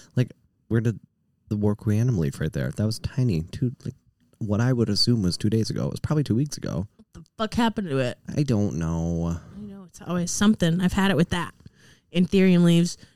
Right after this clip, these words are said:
Speaker 2: not coming in perfect. It matters, okay, y'all? We work hard for these leaves.
Speaker 1: We work hard for the money.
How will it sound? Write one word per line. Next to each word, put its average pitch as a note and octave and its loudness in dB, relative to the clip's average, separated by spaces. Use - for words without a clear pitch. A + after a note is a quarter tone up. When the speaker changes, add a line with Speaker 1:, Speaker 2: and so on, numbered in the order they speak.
Speaker 2:
not E3+ -2
coming F#3+ 0
in F3 0
perfect. F3 -4
It C4 2
matters, F3+ 4
okay, E3+ 2
y'all? E3 8
We E3+ 8
work G3 6
hard F3+ 6
for E3 6
these D3 6
leaves. D#3 -2
Speaker 1:
We C3+ 6
work A2+ 2
hard B2+ 6
for A#2+ 4
the F#2 6
money. G#2 4